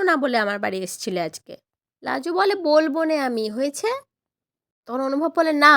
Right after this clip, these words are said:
বলতেই হবে।" তখন লাজু বলে, "আমি বললেও কি সেই কথাটা তোমার সত্যি বলে মনে হবে?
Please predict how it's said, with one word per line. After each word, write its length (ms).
বলতেই 520
হবে।" 280
তখন 180
লাজু 320
বলে, 280
"আমি 280
বললেও 460
কি 160
সেই 240
কথাটা 320
তোমার 240
সত্যি 360
বলে 220
মনে 240
হবে? 320